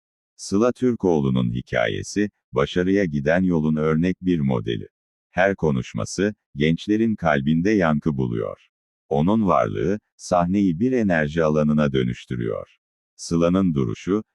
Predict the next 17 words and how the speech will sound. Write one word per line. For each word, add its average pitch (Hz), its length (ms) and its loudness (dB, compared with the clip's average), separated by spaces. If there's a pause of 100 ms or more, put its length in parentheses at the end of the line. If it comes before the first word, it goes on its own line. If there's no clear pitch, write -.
güvenin 104 540 0
ve 98 140 0
özgüvenin 82 640 2
simgesi. 55 640 -6 (460)
Her 92 280 0
bakışı, 76 520 -2 (220)
izleyicilere 92 800 0
motivasyon 80 720 0
sağlıyor. 55 640 -2 (460)
Sözleri, 62 680 0 (200)
gençlerin 98 640 0
kendi 76 360 0
potansiyellerini 71 1080 0
fark 104 360 -2
etmesine 85 600 0
ilham 73 380 0
veriyor. 55 500 -6